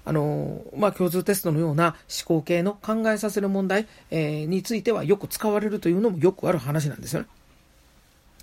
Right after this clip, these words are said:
で、えーとですね。で、これはですね、えーと、その図が本当かどうかの話ではなくて、えーと、それが、あの、教科書に載ってない、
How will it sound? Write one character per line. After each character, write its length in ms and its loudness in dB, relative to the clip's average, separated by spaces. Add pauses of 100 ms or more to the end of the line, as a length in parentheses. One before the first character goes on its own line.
(440)
で、 320 6 (480)
え 320 8
ー 40 -2
と 920 -2
で 120 2
す 80 -2
ね。 160 2 (220)
で、 100 4
こ 160 0
れ 80 10
は 140 6
で 60 -6
す 100 -2
ね、 180 2 (220)
え 160 2
ー 40 0
と、 120 -4
そ 120 6
の 160 4
図 140 -2
が 140 4
本 180 2
当 80 0
か 80 4
ど 120 4
う 20 -12
か 80 0
の 60 2
話 220 -2
で 60 0
は 80 2
な 100 2
く 80 -12
て、 200 6 (260)
え 260 4
ー 40 0
と、 180 2
そ 120 4
れ 80 6
が、 200 4
あ 60 4
の、 240 2 (800)
教 160 6
科 100 6
書 80 2
に 60 4
載 100 4
っ 20 0
て 120 -2
な 100 6
い、 80 -2